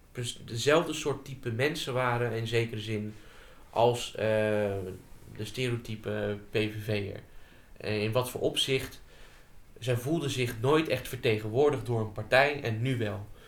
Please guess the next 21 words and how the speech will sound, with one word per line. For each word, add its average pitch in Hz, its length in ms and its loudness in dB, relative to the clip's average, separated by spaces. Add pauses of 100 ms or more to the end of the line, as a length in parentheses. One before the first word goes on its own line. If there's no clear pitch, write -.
(260)
Het - 100 -18
waren 120 220 4
heel 123 140 6
vaak 120 180 0
mensen 123 400 0
die 104 400 -6
of 123 240 -2
nooit 107 220 0
gestemd 139 360 -4
hadden, 110 380 -2 (320)
of 113 180 -2
dit 110 180 -2
voor 113 140 -2
de 104 80 -4
eerste 110 240 -4
keer 143 140 0
was 139 100 0
dat 120 80 -6
ze - 80 -6
gingen 107 220 -4
stemmen. 101 380 -4